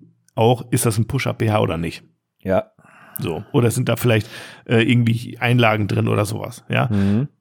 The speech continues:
Speaker 1: Ähm, und dann ist es auch wieder ehrlich im Grunde, äh, weil du's lesen kannst wie ein Make-up auch. Das, da ist, es ist da. Du kannst es
Speaker 2: Mhm.
Speaker 1: sehen.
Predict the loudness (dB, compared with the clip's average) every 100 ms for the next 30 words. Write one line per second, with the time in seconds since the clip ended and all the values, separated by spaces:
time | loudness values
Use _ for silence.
0 | 0 2 4 2 0 0 2 0 0 -2
1 | 0 2 2 4 4 4 2 -4 -4 -4
2 | -8 _ _ _ -16 -16 -14 -2 0 2
3 | 2 4 6 6 6 4 2 2 2 4
4 | 4 2 0 2 4 4 2 -18 -10 -8
5 | -4 -2 -2 0 0 0 -2 0 -2 -4
6 | -12 -2 -2 2 2 4 6 6 6